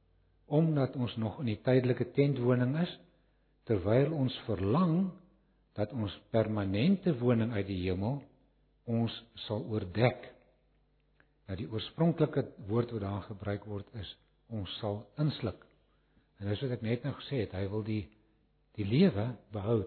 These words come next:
tot Christus kom en ingesluk word na heerlikheid, net soos wat hy is. As hy dan 'n verheerlikte liggaam het, dan is dit daai oomblik.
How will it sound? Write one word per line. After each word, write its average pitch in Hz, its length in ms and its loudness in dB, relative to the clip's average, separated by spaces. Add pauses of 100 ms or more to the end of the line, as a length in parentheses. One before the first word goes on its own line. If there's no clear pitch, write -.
tot 113 160 -8
Christus - 460 -8
kom 101 180 -8 (320)
en 117 140 -8 (100)
ingesluk 107 560 -6
word 95 240 -12
na 87 160 -8
heerlikheid, 92 560 -6
net 98 160 -10
soos 92 220 -20
wat 82 160 -12
hy - 100 -14
is. - 140 -20 (880)
As 104 160 -10
hy 95 80 -2
dan 98 180 -4
'n 104 60 -2
verheerlikte 104 680 -2
liggaam 82 380 -10
het, 82 160 -10 (480)
dan 90 160 -10
is 85 160 -10
dit 87 120 -14
daai 90 300 -6
oomblik. 78 460 -8